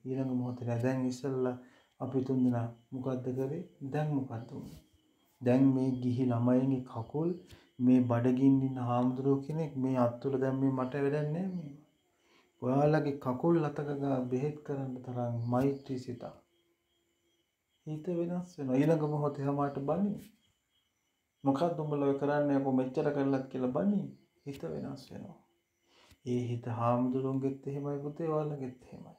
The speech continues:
හිත කියලා කියන්නේ නිතර වෙනස් වෙන දෙයක්. ඒ වෙනස් වෙන හිතයි අර දාලා යන රූපේ අතර වෙනසක්, වෙනසක් නෑ. දෙකම එකයි. ඒ නිසා හිත විශ්වාස කරන්නත් එපා,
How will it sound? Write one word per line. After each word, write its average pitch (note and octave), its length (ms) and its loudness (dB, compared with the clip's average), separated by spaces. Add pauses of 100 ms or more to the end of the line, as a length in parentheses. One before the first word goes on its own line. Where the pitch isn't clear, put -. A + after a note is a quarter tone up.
(120)
හිත B2 280 -12
කියලා C3+ 280 -8
කියන්නේ B2 260 -6
නිතර B2+ 360 -6
වෙනස් C3+ 360 -6
වෙන - 240 -10
දෙයක්. - 260 -10 (720)
ඒ C3+ 120 2
වෙනස් C#3 460 2
වෙන C#3+ 260 -6
හිතයි C3+ 440 0 (220)
අර B2 160 -4 (280)
දාලා C3+ 460 2
යන C3 180 -2
රූපේ B2+ 460 0
අතර A#2 240 -6
වෙනසක්, B2 360 -6 (760)
වෙනසක් C3 540 -8
නෑ. - 220 -12 (240)
දෙකම B2+ 380 -8
එකයි. B2+ 320 -10
ඒ C#3 160 0
නිසා C3+ 300 0
හිත B2+ 260 -4
විශ්වාස D3+ 500 -2
කරන්නත් B2 560 -6
එපා, D3 260 -6